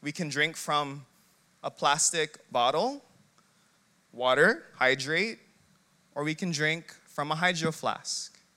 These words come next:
Similarly to our faith, we can actually be a Christian or an, we can be a Christian with or without the Holy Spirit,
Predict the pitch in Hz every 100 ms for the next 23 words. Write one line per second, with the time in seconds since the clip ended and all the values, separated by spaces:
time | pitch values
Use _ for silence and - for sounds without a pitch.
0 | _ _ _ _ _ _ - - 240 269
1 | 226 156 147 185 180 - 147 147 - 160
2 | 123 139 139 185 165 139 147 - - _
3 | _ _ _ _ _ _ _ _ _ _
4 | _ _ _ _ _ _ _ _ - 160
5 | 175 202 180 180 - 165 135 147 147 135
6 | - 190 196 - 156 143 135 - 139 135
7 | 127 117 _ _ _ _ _ _ _ 147
8 | 170 214 185 180 - 196 185 190 151 156
9 | 165 156 143 143 - 135 139 135 127 -
10 | 143 120 95